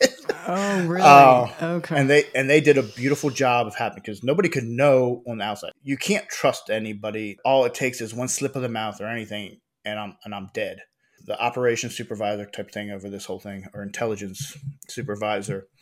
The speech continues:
Speaker 1: directly to the chief, and then to the sheriff in the jail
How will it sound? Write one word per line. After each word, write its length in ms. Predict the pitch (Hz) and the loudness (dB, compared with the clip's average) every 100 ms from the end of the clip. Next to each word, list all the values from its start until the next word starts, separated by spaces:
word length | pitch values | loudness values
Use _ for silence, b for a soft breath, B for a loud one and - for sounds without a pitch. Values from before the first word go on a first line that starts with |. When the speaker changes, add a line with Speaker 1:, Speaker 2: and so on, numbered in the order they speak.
| b b b - | b b b -8
Speaker 1:
directly 720 | 120 117 117 113 113 107 98 _ _ - | -4 -4 -4 -4 -4 -6 -8 _ _ -14
to 100 | 107 | -12
the 100 | 101 | -6
chief, 680 | - 151 135 123 - - _ _ _ _ _ _ _ _ _ - | -2 0 0 -2 -10 -16 _ _ _ _ _ _ _ _ _ -10
and 140 | 120 | -6
then 180 | 113 110 | -6 -6
to 140 | - | -8
the 80 | 107 | -4
sheriff 720 | 104 135 127 120 110 - - - - | -2 4 4 4 0 -6 -14 -18 -12
in 120 | 110 | -10
the 80 | 104 | -8
jail 600 | - 120 110 104 101 | -2 0 0 -2 -6